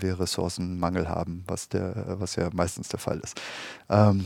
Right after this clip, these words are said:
genau, das jetzt, jetzt eine Projektgruppe heißt auch, dass, ähm, es einen Zeitraum gibt und danach, nach diesem Zeitraum wird die wieder aufgelöst, die Gruppe. Ähm, dann gibt's Arbeitsgruppen.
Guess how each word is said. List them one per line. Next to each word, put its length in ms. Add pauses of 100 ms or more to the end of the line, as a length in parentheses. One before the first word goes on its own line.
genau, 180
das 160
jetzt, 180
jetzt 200
eine 120
Projektgruppe 680
heißt 280
auch, 260
dass, 400
ähm, 400
es 120
einen 140
Zeitraum 500
gibt 380
und 160
danach, 320
nach 140
diesem 220
Zeitraum 440
wird 140
die 80
wieder 180
aufgelöst, 580 (440)
die 60
Gruppe. 320 (640)
Ähm, 340
dann 160
gibt's 340
Arbeitsgruppen. 800